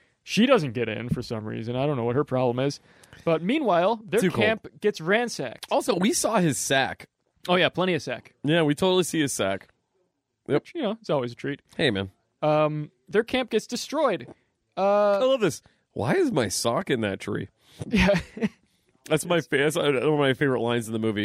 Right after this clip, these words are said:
Speaker 1: And he just kinda casually grabs it. He's like, "Oh, I guess I'll take this back."
Speaker 2: Yeah, I must have accidentally thrown it up <laughs> here.
Speaker 1: Yeah. So that night, we hear some scary noises in the woods.
Speaker 2: Oh, no, no. Before that, uh,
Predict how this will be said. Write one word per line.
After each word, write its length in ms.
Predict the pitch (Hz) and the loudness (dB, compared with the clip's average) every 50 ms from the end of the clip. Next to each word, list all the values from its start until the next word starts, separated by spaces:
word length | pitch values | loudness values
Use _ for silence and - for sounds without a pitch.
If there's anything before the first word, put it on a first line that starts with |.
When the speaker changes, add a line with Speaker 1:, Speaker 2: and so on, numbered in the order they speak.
| 98 | 0
Speaker 1:
And 80 | 202 226 | 0 -2
he 60 | 247 | -2
just 160 | 226 240 - | -2 -4 -4
kinda 180 | - 247 240 220 | -2 -2 -2 -2
casually 400 | - 185 185 180 175 175 175 156 | 0 0 0 0 0 0 -2 -2
grabs 300 | 127 135 135 131 131 135 | -2 -2 -2 -2 -2 -2
it. 60 | 139 | -6
He's 60 | 147 160 | -6 -6
like, 60 | 214 | -6
"Oh, 40 | 240 | -6
I 80 | 233 214 | -6 -6
guess 120 | 185 - | -4 -4
I'll 40 | 156 135 | -4 -4
take 160 | - 143 120 | -4 -4 -4
this 100 | - 113 | -6 -10
back." 200 | - 117 117 117 _ _ _ _ _ _ _ - - - | -8 -8 -8 -8 _ _ _ _ _ _ _ -20 -14 -6
Speaker 2:
Yeah, 320 | - 202 190 160 123 113 110 | -2 0 2 2 2 2 2
I 80 | 123 147 | 0 0
must 220 | 160 170 175 147 - | 0 0 -2 0 -2
have 100 | 156 - - | -4 -2 -2
accidentally 560 | 127 147 - - 156 139 147 143 123 139 123 | -4 -4 -2 -4 -2 0 0 0 2 0 -2
thrown 420 | - - - 131 120 131 131 135 | -2 -4 -6 -2 0 2 2 2
it 100 | 127 123 123 | 2 2 0
up 140 | 104 - - | 0 -2 -6
<laughs> 0 | |
here. 320 | - - - - 160 123 - - 190 | -10 -10 -4 -4 -4 -2 0 -2 -2
Speaker 1:
Yeah. 220 | 202 220 175 135 117 - _ - - - - _ | 0 0 -2 -2 -2 -4 _ -20 -20 -20 -20 _
So 380 | - - - 277 247 202 139 - 147 | -12 -4 0 0 2 0 0 -4 -4
that 240 | 151 220 269 247 180 | 0 2 2 2 2
night, 400 | 190 208 208 175 147 139 - - - _ _ - | 2 2 2 2 2 0 -2 -8 -18 _ _ -10
we 180 | 151 143 180 180 | -2 0 0 2
hear 200 | 156 185 190 202 | 2 2 2 2
some 160 | - - 147 | 0 -2 -8
scary 480 | 123 - - - - 160 160 175 190 190 | -8 -8 -8 -4 0 2 2 4 4 2
noises 440 | 170 160 165 170 170 160 175 156 143 | 2 2 2 2 2 0 -2 -2 -2
in 80 | 151 156 | -2 -2
the 60 | 151 135 | -2 -2
woods. 460 | 120 117 104 107 - - - - _ _ _ _ - - - | -2 -4 -6 -6 -12 -18 -20 -20 _ _ _ _ -16 -4 -2
Speaker 2:
Oh, 180 | 151 175 190 | 0 2 2
no, 160 | 175 175 180 175 | 2 2 2 2
no. 180 | 185 170 143 | 2 2 0
Before 400 | 101 113 113 - - 175 202 220 190 | 0 -2 -6 -2 -2 0 2 2 2
that, 280 | 139 117 101 101 - _ _ _ _ - - - - - _ _ _ _ _ - - 113 | 2 2 2 0 -2 _ _ _ _ -20 -20 -20 -20 -20 _ _ _ _ _ -12 -4 0
uh, 480 | 127 127 120 113 110 107 104 104 104 | 0 2 2 2 0 0 2 0 0